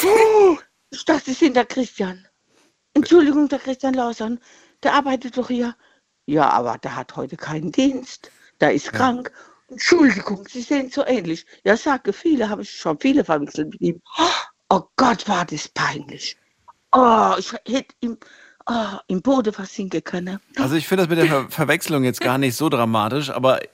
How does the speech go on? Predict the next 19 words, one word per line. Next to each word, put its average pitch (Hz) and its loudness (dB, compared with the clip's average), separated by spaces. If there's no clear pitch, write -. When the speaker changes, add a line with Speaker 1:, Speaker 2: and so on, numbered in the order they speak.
Speaker 2:
noch 165 0
mal 165 2
die - 0
Speaker 1:
Ah, 190 -4
Speaker 2:
Frage, 131 2
Speaker 1:
aber 190 -2
Speaker 2:
äh, - -8
Speaker 1:
nee, 240 4
mir 247 2
wa-, 208 -6
Speaker 2:
wa-, 180 2
warum, 175 4
warum 160 4
greifst - -2
du 160 2
dem 143 2
in 135 -2
den 127 4
Schritt? - -4